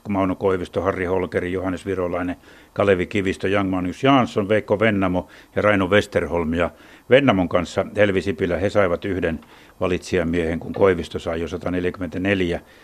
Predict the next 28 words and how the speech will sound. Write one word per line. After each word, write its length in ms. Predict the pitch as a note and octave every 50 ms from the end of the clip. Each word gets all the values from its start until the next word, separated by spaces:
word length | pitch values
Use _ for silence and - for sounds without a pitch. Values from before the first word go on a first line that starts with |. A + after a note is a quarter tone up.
| - - _ _
Ja 60 | - E2
Koivistohan 580 | - F#2 F#2 F2 E2+ E2+ - - E2 F2+ F#2
valittiin 420 | F#2 F#2+ F#2+ F2 - - E2+ E2+ D#2+
sitten 280 | E2 F2 - - D#2+
heti 220 | E2 F2 - - F2+
ensimmäisen 880 | F2+ F2+ E2 F2+ E2+ E2+ E2+ D#2+ - F2 E2+ F2+ - E2+ F2+ F2+ E2 D#2+
valinnan 380 | F2+ F#2 F#2 F2 E2+ E2+ E2+
jälkeen, 440 | E2+ F2 F2 E2+ D#2+ - F2+ E2+ D#2
koska 300 | D#2 F2 - - - - E2+ E2 D#2 D#2+ E2+ F2 F2
S 80 | F2 -
K 220 | - - E2+ D#2+
D 180 | D#2 E2 E2 E2
L:n 120 | E2 E2+
enemmistö 560 | F2+ F#2 F2 F2 E2 D#2 D#2 C#2+ - - - E2 E2
ja 140 | E2 E2+ E2 - - - - - _ _
tuo 160 | - - F2+ E2
Vennamon 400 | F#2+ F#2+ F2+ E2+ E2 E2 E2 E2
ainoa 400 | E2 E2+ E2 D#2 E2+ E2 D#2+ D2+ - _
valitsijamies 520 | - F#2+ F2 E2+ - - F2 E2+ F2 - -
menivät 300 | F#2+ F2+ F2 E2+ E2 -
Koiviston 440 | - G2 F2+ F2 D#2+ - - F#2 D#2+
taakse. 400 | - G#2 G2+ - - - F#2 - - - - - - - - - _ _ _ -
Mutta 380 | - A2+ A2+ - - - A#2+ - - - - - C#3
valitsija, 380 | E3+ E3+ D3 A2 - - B2+
mitä 320 | B2 C3+ C3 C3+ C#3+ C3+ B2
Helvi 220 | B2+ D3+ D#3 C3+ B2+
Sipilä 340 | C#3 D3 C3+ D3 C3+ C3+
silloin 280 | B2+ C#3 C3+ C3+ C3 B2